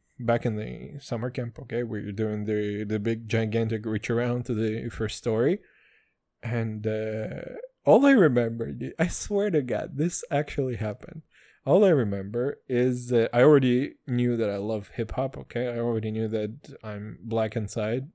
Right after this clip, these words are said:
regardless of my white as fuck looks. So I was listening to hip hop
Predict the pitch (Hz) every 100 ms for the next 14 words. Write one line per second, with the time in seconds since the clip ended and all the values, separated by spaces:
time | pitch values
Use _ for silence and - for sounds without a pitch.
0 | _ 120 117 113 117 117 120 110 110 110
1 | 107 107 - _ _ _ _ _ 110 110
2 | 110 - 120 110 104 131 202 - - _
3 | _ _ _ - - 123 120 123 - -
4 | 143 165 127 139 135 127 127 120 117 110
5 | 107 110 135 120 120